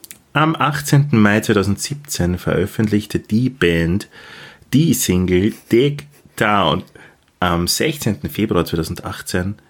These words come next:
Tough Contagion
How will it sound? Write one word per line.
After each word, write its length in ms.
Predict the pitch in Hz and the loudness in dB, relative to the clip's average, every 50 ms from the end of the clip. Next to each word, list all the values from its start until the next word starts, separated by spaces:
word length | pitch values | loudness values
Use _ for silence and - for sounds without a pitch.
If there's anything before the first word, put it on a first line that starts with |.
| _ _ _ _ _ _ _ _ _ _ _ _ _ _ - - - - _ _ _ _ - | _ _ _ _ _ _ _ _ _ _ _ _ _ _ -20 -20 -20 -20 _ _ _ _ -6
Tough 580 | - 117 104 - - 147 147 - - - - - _ _ _ _ _ _ _ _ - | -4 -2 0 2 0 0 -2 -4 -12 -14 -16 -20 _ _ _ _ _ _ _ _ -4
Contagion 1500 | - - 110 110 120 123 - - _ _ _ _ _ _ - - - 110 92 - 151 143 143 - - 165 180 202 214 - | 0 2 2 2 2 0 -4 -8 _ _ _ _ _ _ -8 -4 -2 0 0 0 0 0 0 2 2 2 2 2 0 -4